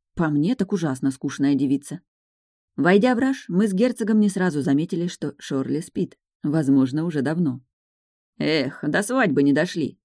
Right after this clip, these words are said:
расстроился Эрик. "Жаль, это самый трогательный момент". "Ничего, в следующий раз успеем и свадьбу", —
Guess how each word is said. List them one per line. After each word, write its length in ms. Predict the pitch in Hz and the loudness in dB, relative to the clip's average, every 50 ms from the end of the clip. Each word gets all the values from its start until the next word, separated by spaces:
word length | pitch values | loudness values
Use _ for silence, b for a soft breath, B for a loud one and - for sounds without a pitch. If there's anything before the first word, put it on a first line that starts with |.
| _ _ _ - | _ _ _ -4
расстроился 720 | - 156 156 151 - - 156 151 143 135 135 131 - 143 | -4 -4 -4 -4 -4 -4 -2 0 0 0 0 -2 -2 -2
Эрик. 380 | 139 135 135 135 - - _ _ _ _ _ _ _ - | 0 0 -2 -2 -6 -12 _ _ _ _ _ _ _ -6
"Жаль, 420 | 143 139 160 170 151 - - 135 | -4 -2 0 0 0 -2 -4 -6
это 220 | 139 208 247 220 | -6 -4 -4 -4
самый 340 | 175 - - 180 175 156 139 | -4 -2 -2 0 0 0 0
трогательный 520 | - - 147 151 143 139 - 127 131 127 123 | 0 0 0 0 0 2 2 2 2 2 2
момент". 500 | 131 127 123 123 113 104 - - _ _ _ _ _ _ _ _ _ _ _ _ _ _ - | 2 2 0 0 -2 -4 -8 -12 _ _ _ _ _ _ _ _ _ _ _ _ _ _ 0
"Ничего, 460 | 190 196 202 - 226 214 196 214 226 - _ | 2 2 4 4 2 2 2 0 -2 -6 _
в 80 | - | -2
следующий 380 | - 202 196 190 202 196 - 208 | 0 2 4 4 4 4 4 2
раз 180 | 208 233 226 | 0 0 0
успеем 400 | 202 180 - - 185 196 202 180 | -2 -4 0 2 4 6 6 4
и 20 | 160 | 2
свадьбу", — 460 | - 135 139 139 139 131 139 143 - | 0 0 -2 -2 -2 -2 -4 -6 -8